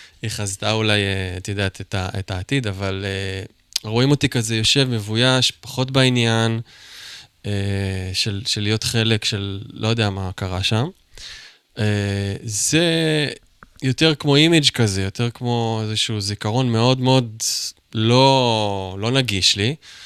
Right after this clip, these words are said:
ואז השלב השני שהוא הרבה יותר נגיש לי, זה דווקא משהו הפוך, מאוד שובב, מאוד outgoing, מאוד כאילו,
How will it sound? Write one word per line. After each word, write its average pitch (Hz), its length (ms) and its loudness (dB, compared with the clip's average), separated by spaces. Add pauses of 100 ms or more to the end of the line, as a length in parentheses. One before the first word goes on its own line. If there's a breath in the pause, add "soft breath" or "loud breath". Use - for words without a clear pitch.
(640 loud breath)
ואז 120 320 2
השלב 147 320 4
השני 151 260 2
שהוא 143 120 2
הרבה 127 180 2
יותר 156 240 2
נגיש 151 280 0
לי, 123 80 2
זה 110 100 0
דווקא 101 720 -6
משהו 110 280 -4
הפוך, 120 320 -6
מאוד 117 240 -2
שובב, 113 640 0
מאוד 110 240 -6
outgoing, 110 840 -2
מאוד 107 460 -8
כאילו, 110 480 -4